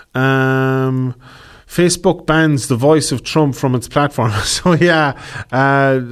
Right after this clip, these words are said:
somebody put up an interview with Donald Trump and they took it down because his voice was in it. So his voice is now banned from Facebook. So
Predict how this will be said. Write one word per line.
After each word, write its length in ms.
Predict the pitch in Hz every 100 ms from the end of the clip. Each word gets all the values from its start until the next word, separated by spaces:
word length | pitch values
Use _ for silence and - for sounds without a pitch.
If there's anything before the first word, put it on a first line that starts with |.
| 123 120
somebody 640 | - 190 196 185 190 180
put 200 | 170 185
up 140 | 185 175
an 100 | 165
interview 460 | 180 156 139 139
with 180 | 135 127
Donald 340 | 139 135 131
Trump 240 | - 160 131
and 80 | 120
they 80 |
took 180 | 117 135
it 80 | 117
down 300 | 135 131 117
because 300 | 110 120 -
his 200 | 135 120
voice 420 | 113 131 135 120
was 140 | 117 117
in 140 | 107
it. 120 | 92
So 120 | -
his 240 | 107 117 107
voice 400 | 123 131 127 -
is 120 | 107
now 160 | 117 110
banned 320 | 110 110 101
from 140 | 110
Facebook. 460 | - 110 101 98 - _ - - - - -
So 560 | - 113 107 104 98